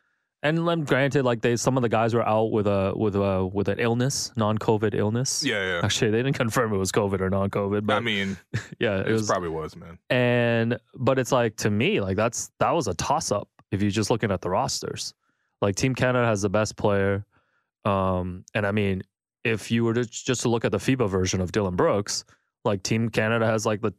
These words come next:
Speaker 1: top backcourt with two of the best players in the whole tournament.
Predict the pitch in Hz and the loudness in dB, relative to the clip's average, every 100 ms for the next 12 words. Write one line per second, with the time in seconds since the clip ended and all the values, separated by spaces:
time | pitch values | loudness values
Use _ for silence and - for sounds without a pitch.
0 | _ 123 120 - _ 117 110 - 107 107 | _ 0 0 -4 _ -2 -2 -2 0 2
1 | - - _ _ _ _ - 110 - 131 | 0 -8 _ _ _ _ -2 -2 2 2
2 | 123 107 117 - 117 117 107 107 117 - | 4 2 0 2 0 2 0 0 0 0
3 | 113 165 92 - | -2 -2 -6 -10